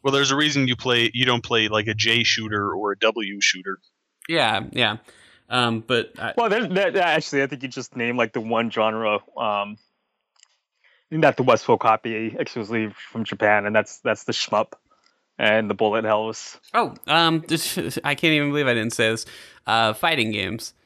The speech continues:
Speaker 3: Yeah, fighting games. Yeah,
Speaker 2: Fighting games are still very
Speaker 3: Absolutely.
Speaker 2: much, very much a Japanese thing. I think maybe we can't say rhythm games because we have the Guitar Heroes and Rock Bands and stuff like that, but obviously, like, Dance Dance Revolution and that kind of stuff is also
Speaker 3: Uh, I think, I think
Speaker 1: It's
Speaker 3: rhythm
Speaker 1: funny
Speaker 3: games
Speaker 1: 'cause
Speaker 3: are
Speaker 1: the
Speaker 3: fair.
Speaker 1: Japanese don't have rhythm.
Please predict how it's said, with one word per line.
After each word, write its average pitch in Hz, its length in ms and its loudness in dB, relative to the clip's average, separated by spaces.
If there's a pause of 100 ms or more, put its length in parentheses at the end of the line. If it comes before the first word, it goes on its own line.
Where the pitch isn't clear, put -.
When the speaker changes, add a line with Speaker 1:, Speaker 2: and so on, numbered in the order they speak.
Speaker 3:
Yeah, 143 180 2
fighting 151 280 2
games. 120 380 -6
Yeah, 135 160 -2
Speaker 2:
Fighting 151 320 2
games 143 260 0
are 123 60 -2
still 135 280 2
very 127 220 4
Speaker 3:
Absolutely. 127 100 4
Speaker 2:
much, - 440 0
very 135 240 0
much 123 240 0
a 117 40 -6
Japanese 113 540 0
thing. 117 360 2
I 123 100 -4
think 190 260 -6
maybe 131 920 2
we 123 100 -2
can't - 540 -4
say 190 400 0
rhythm 123 680 -2
games 151 580 -2
because 123 260 -6
we 120 120 -4
have 123 360 0 (680)
the 117 140 4
Guitar 123 380 0
Heroes 120 400 2
and 110 140 2
Rock 113 260 0
Bands 117 320 2
and 117 80 0
stuff 113 220 0
like 110 140 -2
that, 113 280 2
but 120 140 2
obviously, 135 480 0
like, 113 240 0
Dance 113 280 0
Dance 113 280 0
Revolution 110 560 -2
and 107 120 0
that 107 140 -2
kind 104 140 -4
of 110 60 -6
stuff - 280 -2
is 110 100 -4
also 107 180 0
Speaker 3:
Uh, 339 340 2
I 294 60 2
think, 285 240 0
I 269 80 0
think 262 120 -4
Speaker 1:
It's 190 60 -2
Speaker 3:
rhythm 202 140 2
Speaker 1:
funny 185 140 2
Speaker 3:
games 127 100 -2
Speaker 1:
'cause 123 120 -4
Speaker 3:
are 117 40 -8
Speaker 1:
the 120 60 -8
Speaker 3:
fair. 127 100 2
Speaker 1:
Japanese 123 260 -6
don't 110 160 -4
have 120 200 2
rhythm. 101 220 -8